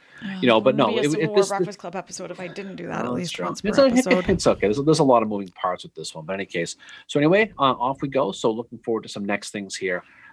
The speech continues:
Speaker 2: as we move on to our next episode. So looking forward to some of the fun stuff we have coming down the pike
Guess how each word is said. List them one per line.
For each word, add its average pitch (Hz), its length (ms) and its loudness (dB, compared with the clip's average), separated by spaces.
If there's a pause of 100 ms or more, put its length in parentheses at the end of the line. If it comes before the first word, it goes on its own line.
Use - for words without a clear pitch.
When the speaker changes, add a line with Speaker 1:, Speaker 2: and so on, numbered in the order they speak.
(140)
Speaker 2:
as 90 120 -6
we 92 60 -6
move 85 160 -6
on 82 220 0
to 87 100 -4
our 82 80 0
next 78 300 -6
episode. - 500 -4
So - 80 -4
looking 85 300 -6
forward 85 340 -2
to 78 180 -2 (220)
some 104 180 0
of 90 120 2
the - 40 -12
fun 92 200 2
stuff 90 260 -2
we 90 120 -2
have 85 120 -4
coming 82 300 -4
down 73 240 -4
the 76 60 -8
pike - 380 -6